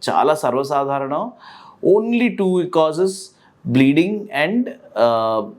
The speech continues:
బయటికి వచ్చి ఇరుక్కొని అలాగైతేనే తప్ప ట్రీట్మెంట్ అవసరం లేదు. ఆ ట్రీట్మెంట్ కూడా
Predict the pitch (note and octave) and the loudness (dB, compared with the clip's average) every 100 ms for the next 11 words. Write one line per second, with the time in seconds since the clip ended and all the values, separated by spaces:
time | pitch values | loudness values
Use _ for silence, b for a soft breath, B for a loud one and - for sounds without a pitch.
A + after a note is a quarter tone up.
0 | - B2 A#2 B2+ C#3 C#3+ C#3 - C3+ B2 | -12 -4 2 2 4 2 2 0 -2 -2
1 | B2 C3 B2 B2 A2+ A#2+ B2+ B2+ C3+ C3 | 0 0 0 -2 0 0 0 -2 -4 -4
2 | B2+ F#3+ - - B2 C3+ B2 A2+ B2 B2+ | -4 -6 -6 -4 -2 0 0 0 -2 -2
3 | D#3+ F3+ C3+ C#3+ D3 D#3+ D3+ D3 A#3+ | 0 0 0 -4 -4 -2 0 0 -2